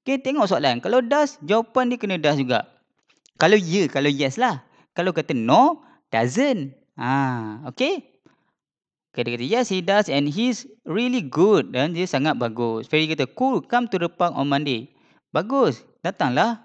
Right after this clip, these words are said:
di taman pada hari Isnin. Dia ajak main sama-sama. Okey? Okey. Ini saja untuk hari ini. Okey, buat dalam buku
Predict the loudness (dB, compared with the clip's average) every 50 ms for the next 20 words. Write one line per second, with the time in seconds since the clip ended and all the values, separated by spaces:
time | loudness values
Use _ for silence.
0 | _ -8 -6 -4 -4 -4 -6 -8 _ _ -4 -4 -2 0 -2 -2 -2 -6 -6 -6
1 | -4 -4 -4 -4 -4 -4 -4 -6 -8 -8 -8 -6 -6 -6 -6 -6 -4 -4 -4 -4
2 | -4 -6 -6 -6 -8 -8 -8 -10 -12 -12 -12 -12 -12 -10 -12 -12 -12 -14 -14 -16
3 | _ _ _ _ -20 -20 -20 _ _ _ _ 0 2 2 2 2 0 -4 -10 _
4 | _ _ _ _ _ _ _ _ _ _ _ _ _ _ _ _ _ _ -10 -8
5 | -8 -6 -8 -8 -10 -14 -16 _ _ _ _ _ _ _ _ _ -6 -6 -4 -2
6 | -2 -2 0 -2 -2 -2 -4 -4 -4 -4 -4 -2 -2 0 0 0 0 0 0 -2
7 | -4 -8 _ _ _ _ -2 -2 -2 0 2 0 2 2 2 2 2 2 2 0
8 | -4 -6 -2 -2 0 2